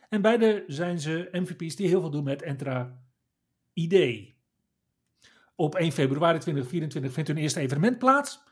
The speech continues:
En uiteraard komt die tegen die tijd ook hier weer langs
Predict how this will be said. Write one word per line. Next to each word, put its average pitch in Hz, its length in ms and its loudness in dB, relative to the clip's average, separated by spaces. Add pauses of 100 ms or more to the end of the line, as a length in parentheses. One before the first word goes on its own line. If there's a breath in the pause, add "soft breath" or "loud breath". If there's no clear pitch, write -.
(300 soft breath)
En 202 240 2
uiteraard 175 540 0
komt 156 240 -4
die 160 160 -6
tegen 123 260 -2
die 151 80 -8
tijd 127 320 -4
ook 123 280 -2
hier 117 360 -2
weer 135 220 0
langs 131 640 -4